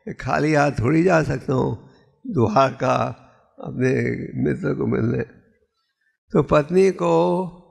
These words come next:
पड़ोस के घरों से भीख मांगनी पड़ी। और पड़ोस के घरों से उन्होंने चार मुट्ठी चूड़ा, चिपराई,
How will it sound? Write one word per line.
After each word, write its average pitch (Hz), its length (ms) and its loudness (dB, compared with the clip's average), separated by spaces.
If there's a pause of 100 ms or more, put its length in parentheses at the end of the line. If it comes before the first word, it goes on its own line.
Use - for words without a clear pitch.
(1000)
पड़ोस 196 360 6
के 190 140 2
घरों 170 460 4
से 135 520 -4 (1600)
भीख 214 320 6
मांगनी 196 440 6
पड़ी। 139 480 0 (1500)
और 147 180 2
पड़ोस 170 400 4
के 165 120 0
घरों 151 380 2
से 165 120 -2
उन्होंने 147 680 0 (840)
चार 180 460 4
मुट्ठी 156 680 2 (1900)
चूड़ा, 175 420 0 (760)
चिपराई, - 560 -8